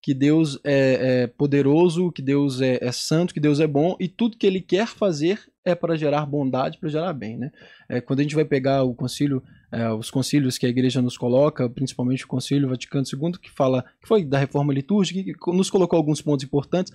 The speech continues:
fala que Deus, que a providência divina, que a graça de Deus, o poder de Deus, é, são para que nós possamos ser melhores, para que eu melhore cada dia mais e mais e mais. Então, se Deus permite um mal, é para que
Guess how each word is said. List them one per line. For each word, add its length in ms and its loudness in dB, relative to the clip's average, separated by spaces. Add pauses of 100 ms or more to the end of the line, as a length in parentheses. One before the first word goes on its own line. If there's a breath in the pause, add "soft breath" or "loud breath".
(160 loud breath)
fala 120 2
que 140 -2
Deus, 540 2
que 100 0
a 40 0
providência 460 -2
divina, 280 -2
que 100 -6
a 60 -2
graça 340 0
de 100 -4
Deus, 440 -2
o 100 -20
poder 300 -2
de 100 -6
Deus, 320 -2 (420 soft breath)
é, 120 0
são 260 4
para 160 2
que 100 0
nós 480 0
possamos 800 -4
ser 340 -4 (240)
melhores, 400 -2 (120)
para 100 -10
que 80 2
eu 100 2
melhore 360 4
cada 320 0
dia 180 0
mais 300 0
e 60 -4
mais 260 0
e 40 -4
mais. 280 -4
Então, 180 0
se 100 -2
Deus 240 2
permite 540 2
um 80 4
mal, 400 2 (260)
é 60 -4
para 160 -2
que 360 -2